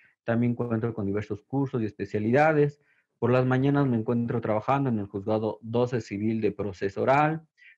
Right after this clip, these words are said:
por las tardes me encuentro como asesor jurídico de la Universidad de Londres, también me encuentro asesorando al Palacio de Hierro,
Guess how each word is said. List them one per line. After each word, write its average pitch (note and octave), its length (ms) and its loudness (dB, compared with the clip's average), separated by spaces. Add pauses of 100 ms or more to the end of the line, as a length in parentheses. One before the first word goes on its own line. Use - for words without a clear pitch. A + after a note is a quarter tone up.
por D#3+ 420 4
las B2 220 0
tardes C3+ 340 0
me G#2 120 -4
encuentro A#2 380 -6
como G2 220 -8
asesor G2 320 -12
jurídico G#2+ 580 -8
de G2+ 100 -4
la G2 80 -4
Universidad F#2+ 540 -6
de G#2+ 80 0
Londres, B2 640 0 (380)
también A2+ 420 2
me A2+ 60 2
encuentro A2 340 -4
asesorando G#2 520 -6
al G2 100 -8
Palacio F#2+ 400 -8
de F#2+ 120 -8
Hierro, C3+ 640 2